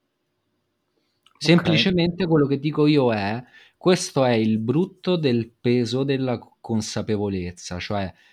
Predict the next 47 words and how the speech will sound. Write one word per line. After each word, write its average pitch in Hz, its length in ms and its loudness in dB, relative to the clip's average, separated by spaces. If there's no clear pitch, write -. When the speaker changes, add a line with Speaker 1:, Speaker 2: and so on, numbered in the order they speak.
Speaker 2:
io 151 360 2
preferirei 104 800 -2
mille, 113 440 -2
mila 110 300 -2
volte 107 800 -4
essere 101 580 -2
il 101 360 -6
ti-, 123 340 -2
il 110 140 0
maccio 139 360 -4
capatonda 117 500 -2
di 110 140 -2
turno 107 380 -2
con 101 100 -6
la 104 100 -4
pillola 117 340 -2
del 110 140 -2
due 123 160 -2
per 113 160 -6
cento 101 440 -8
che 98 100 -10
pensa 120 360 -8
solo 113 200 -2
a 95 40 -6
soddisfare 107 500 -10
i - 20 -4
suoi 101 160 -8
bisogni 113 300 -6
primari 110 340 -6
e 120 180 -6
basta, 110 480 -6
non 120 120 -8
si - 180 -10
rende 107 220 -6
conto 120 300 -6
di 110 180 -8
niente, 110 600 -6
non 113 100 -14
si 113 140 -12
rende 113 180 -12
conto 113 240 -20
del, 104 220 -16
del 110 220 -12
mondo 113 380 -8
che 110 60 -12
lo 107 100 -4
circonda, 107 760 -12